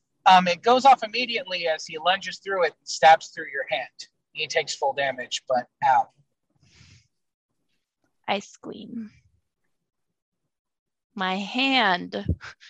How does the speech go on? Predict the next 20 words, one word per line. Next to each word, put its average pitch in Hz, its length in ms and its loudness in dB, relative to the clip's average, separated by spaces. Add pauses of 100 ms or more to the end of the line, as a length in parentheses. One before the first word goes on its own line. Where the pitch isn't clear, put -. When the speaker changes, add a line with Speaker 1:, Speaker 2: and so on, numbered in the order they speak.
(260)
Speaker 2:
I'm 233 200 0
like 208 280 -4
the 233 160 0
monk. 233 240 -4
Speaker 1:
Yeah, 170 180 6
if - 160 -2
only 233 460 6 (120)
there 190 220 0 (100)
weren't 208 280 0
three 190 420 -4
floors 185 460 0
between 156 400 -14
you 160 160 -2
and 151 100 -6
the 143 60 -6
rest 165 240 2
of 156 100 -10
the - 80 -12
group. 127 220 -4 (320)
Speaker 2:
Uh, 220 280 4